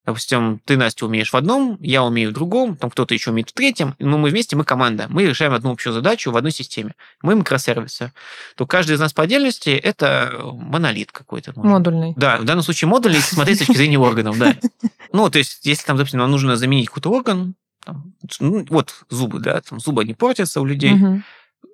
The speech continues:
Speaker 1: зубы надо поменять, обновить, там что-то поинтереснее вставить, допустим, <laughs> не знаю, кто-то любит там металлические зубы, <laughs> кто знает, кто там, кто там что делает.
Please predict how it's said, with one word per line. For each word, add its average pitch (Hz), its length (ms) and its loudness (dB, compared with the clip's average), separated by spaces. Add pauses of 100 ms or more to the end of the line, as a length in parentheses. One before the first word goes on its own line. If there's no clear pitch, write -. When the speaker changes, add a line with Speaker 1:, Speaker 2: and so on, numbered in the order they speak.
(160)
Speaker 1:
зубы 135 580 2
надо 139 420 -2
поменять, 180 480 -2
обновить, 131 420 -4
там 110 160 -16
что-то - 200 -8
поинтереснее 120 480 -2
вставить, 175 280 0
допустим, 131 400 -8
<laughs> - 40 -20
не 135 80 0
знаю, 120 180 -2
кто-то 120 220 -4
любит 117 220 -2
там 113 220 -8
металлические 151 580 -2
зубы, 123 240 -2
<laughs> - 20 -12
кто 131 220 0
знает, 135 220 -2 (200)
кто 139 140 2
там, 123 100 -2
кто 131 160 2
там 120 120 -4
что - 180 -4
делает. 120 340 -2